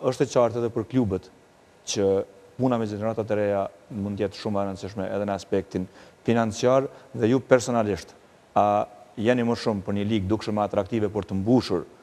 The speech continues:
me basketbollistë huaj, apo jeni më shumë për idenë që të kemi një ligë që mbase mund të mos jetë kaq atraktive, por ka numër më të limituar, s'po them fare pa basketbollistë huaj, sepse nuk funksionon ashtu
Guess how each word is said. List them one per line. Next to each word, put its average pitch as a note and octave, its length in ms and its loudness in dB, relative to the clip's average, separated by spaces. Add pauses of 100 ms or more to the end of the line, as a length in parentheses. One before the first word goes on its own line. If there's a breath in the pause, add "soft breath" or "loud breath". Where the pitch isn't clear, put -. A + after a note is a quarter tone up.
(200 loud breath)
me G#2 100 0
basketbollistë F#2 720 0
huaj, F#3 240 6 (400 loud breath)
apo A#2+ 280 4
jeni D#3 260 2 (420)
më A#2+ 160 2
shumë C#3 200 -2
për C3 120 0
idenë B2 300 0
që A#2 40 -6
të G#2+ 60 -14
kemi B2+ 220 0
një B2 100 -2
ligë A#2+ 200 -2
që A#2+ 60 -6
mbase A2+ 300 0
mund B2 220 -4
të - 80 -8
mos A#2+ 160 -4
jetë D3 180 6
kaq A#2 160 2
atraktive, A#2 540 4 (340 loud breath)
por A2 160 6
ka A#2+ 80 6
numër C3+ 240 2
më C3+ 80 6
të C3+ 140 -2
limituar, A#2 420 0 (160)
s'po - 180 -6
them C3 220 6
fare G#2+ 240 6
pa F#2 160 2
basketbollistë G2 560 -4
huaj, B2+ 160 -2
sepse A2 240 -4
nuk G#2 160 -4
funksionon G#2+ 420 -2
ashtu G2+ 280 -4